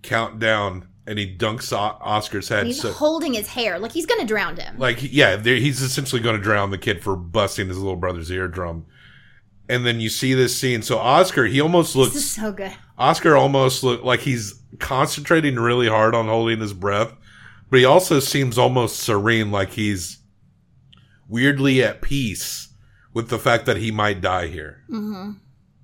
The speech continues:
Speaker 1: And then you see, you start to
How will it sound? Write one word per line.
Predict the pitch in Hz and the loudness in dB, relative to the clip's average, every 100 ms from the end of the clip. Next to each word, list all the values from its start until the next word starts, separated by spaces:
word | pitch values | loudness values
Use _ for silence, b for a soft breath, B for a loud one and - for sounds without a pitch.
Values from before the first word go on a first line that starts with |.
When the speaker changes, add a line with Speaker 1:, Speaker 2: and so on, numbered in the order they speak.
| _ - b b b b | _ -20 b b b b
Speaker 1:
And | 104 113 | -4 0
then | 147 | 0
you | 135 120 | 0 -4
see, | - 131 117 110 101 87 - - _ _ _ _ _ - | -4 -2 0 0 -2 -4 -12 -20 _ _ _ _ _ -12
you | 107 117 | -8 -6
start | 131 156 143 | 0 4 4
to | 143 | 4